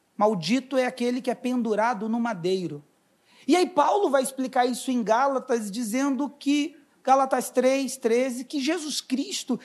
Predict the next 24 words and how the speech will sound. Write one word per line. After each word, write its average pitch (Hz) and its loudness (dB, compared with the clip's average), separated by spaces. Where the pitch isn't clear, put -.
ele 302 2
nos 311 2
resgatou 320 2
da 285 6
maldição 294 2
da 302 0
lei. 214 -2
E 277 10
ele 392 8
mesmo 269 4
se - 0
fez 311 0
maldição 302 0
por 180 -2
nós, 143 -6
sendo 262 2
pendurado 214 2
no 185 -4
madeiro. 143 -6
Para 262 6
vocês 247 2
terem 247 4
uma 226 2
ideia, 208 2